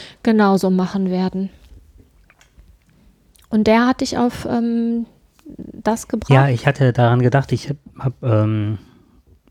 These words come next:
Speaker 2: bin irgendwie darüber gestolpert, aufgrund dessen, dass du das, äh, dass ich das mitbekommen hab, dass du diesen Brief ausgefüllt hast. Und zwar, ähm,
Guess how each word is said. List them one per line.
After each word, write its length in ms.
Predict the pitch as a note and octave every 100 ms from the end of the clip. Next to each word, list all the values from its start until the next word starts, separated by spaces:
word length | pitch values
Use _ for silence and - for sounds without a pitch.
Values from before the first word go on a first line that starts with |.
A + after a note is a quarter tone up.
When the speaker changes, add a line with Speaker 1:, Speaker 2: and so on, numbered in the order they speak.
| _ _
Speaker 2:
bin 720 | B2+ B2 A#2+ A#2+ B2 D#3 D3 _ _ -
irgendwie 260 | C3 C3+
darüber 340 | A#2 - B2 A2
gestolpert, 640 | - A#2+ A2+ C3+ C#3+ - - -
aufgrund 380 | - - B2+ A#2+
dessen, 360 | B2+ - G2 G2 _ -
dass 180 | A2
du 60 | -
das, 280 | A2 G2+ -
äh, 260 | B2+ G#2 G#2
dass 140 | A2+
ich 60 | -
das 140 | -
mitbekommen 420 | C3 - - A2
hab, 80 | A#2
dass 140 | A2
du 40 | -
diesen 220 | A2 A2
Brief 220 | B2 -
ausgefüllt 520 | A2 - A2 - A2
hast. 240 | B2+ D#3+ - - - - - -
Und 160 | B2+
zwar, 500 | - B2+ B2+ B2 D3
ähm, 420 | C#3+ A#2 A2+ G#2